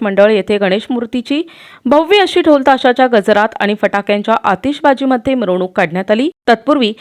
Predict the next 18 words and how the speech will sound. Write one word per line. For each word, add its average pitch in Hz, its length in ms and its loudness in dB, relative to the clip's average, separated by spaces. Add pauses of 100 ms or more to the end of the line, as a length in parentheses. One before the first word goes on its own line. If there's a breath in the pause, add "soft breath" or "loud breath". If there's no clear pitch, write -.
(220 loud breath)
कारखान्याचे 262 580 2
कार्यकारी 208 460 2
संचालक 202 520 0
सुनील 190 320 -4
दळवी 190 280 0
साहेब 294 300 2 (420 loud breath)
यांच्या 285 360 2
हस्ते 277 320 2
महाआरती 233 500 0
करण्यात 180 380 -4
आली. 156 180 -6 (1200)
पूर्णा 254 300 4
सहकारी 285 400 2
साखर 262 280 0
कारखाना 247 400 0
कर्मचारी 214 580 -2
गणेश 190 380 -4
मंडळ 196 340 2